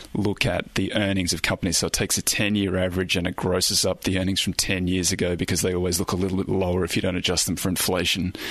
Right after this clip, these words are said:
And then it just compares those earnings to where the index is. And the reason that you would use that is that the single year metric, you know, in two thousand and eight,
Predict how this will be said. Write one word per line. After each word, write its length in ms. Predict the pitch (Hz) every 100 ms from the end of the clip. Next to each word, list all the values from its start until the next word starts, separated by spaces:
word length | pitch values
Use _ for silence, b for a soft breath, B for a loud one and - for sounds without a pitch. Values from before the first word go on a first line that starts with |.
| B B B B B
And 180 | 101 101
then 100 | 92
it 80 |
just 180 | - 87
compares 720 | - 98 - 95 90 90 - - B B B -
those 320 | 101 98 90
earnings 300 | 90 92 92
to 80 | -
where 120 | 95
the 120 | 98 117
index 320 | 104 - -
is. 140 | -
And 80 | 92
the 60 | 95
reason 240 | 110 104
that 140 | -
you 60 | 101
would 140 | 90
use 200 | 98 98
that 220 | 117 104 95
is 100 | -
that 180 | -
the 80 | -
single 380 | - 160 135 113
year 140 | 92
metric, 440 | 92 95 - 92 B B B B B B B B -
you 80 | 98
know, 80 |
in 60 | 90
two 180 | - 135
thousand 360 | 131 117 101
and 140 | 92 87
eight, 320 | 95 95 98